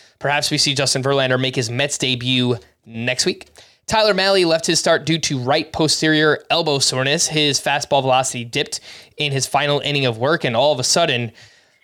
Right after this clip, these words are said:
the Twins are starting to take some hits to their rotation. Kenta Maeda sounds like he's gonna land on the I L. So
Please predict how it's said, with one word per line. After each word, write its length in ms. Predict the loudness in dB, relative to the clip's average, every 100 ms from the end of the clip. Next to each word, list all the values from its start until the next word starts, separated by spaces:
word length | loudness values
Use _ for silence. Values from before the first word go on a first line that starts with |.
| -8
the 80 |
Twins 300 | -2 0 2
are 60 | 0
starting 300 | 2 0 -2
to 40 |
take 140 | -4 -2
some 220 | -2 -2
hits 220 | -2 -2
to 60 | 0
their 120 | 2
rotation. 560 | 2 0 0 0 -2 -2
Kenta 240 | -4 -2
Maeda 360 | -2 0 0 0
sounds 220 | 0 -2
like 140 | -4
he's 240 | -2 -2 2
gonna 160 | 2
land 240 | 2 2 0
on 100 | 0
the 140 | -2
I 240 | 0 0
L. 240 | 0 0 0
So 440 | 0 0 0 -2